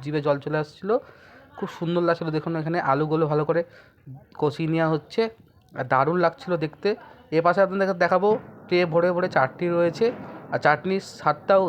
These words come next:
দারুণ হয়েছিল বন্ধুরা। এখানে দেখতে পাচ্ছেন টমেটো কাটা চলছে, এই পাশে চাটনিগুলোকে সকালবেলায় তৈরি করে রাখা হয়েছে। বেশ দেখতে পাচ্ছেন জমাটি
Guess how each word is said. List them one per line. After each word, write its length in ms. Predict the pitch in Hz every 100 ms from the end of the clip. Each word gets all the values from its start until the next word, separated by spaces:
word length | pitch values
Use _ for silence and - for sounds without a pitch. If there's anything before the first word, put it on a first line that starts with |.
| 131
দারুণ 260 | 131 170 175
হয়েছিল 220 | 165 175 156
বন্ধুরা। 220 | 156 156
এখানে 160 | 170 165 160
দেখতে 120 | 160
পাচ্ছেন 180 | 170 180
টমেটো 280 | 165 139 151 160
কাটা 160 | 156 151
চলছে, 260 | 156 143 214 - - - - -
এই 60 | 147
পাশে 180 | 156 156 160
চাটনিগুলোকে 500 | 147 147 160 165 170 160
সকালবেলায় 460 | 143 151 151 165 170 - - -
তৈরি 180 | 156 156 156
করে 100 | 165 156
রাখা 180 | 135 151
হয়েছে। 220 | 156 147 185
বেশ 100 | 170 147 147
দেখতে 220 | 147 165
পাচ্ছেন 200 | 165 196 156
জমাটি 360 | 147 139 151 180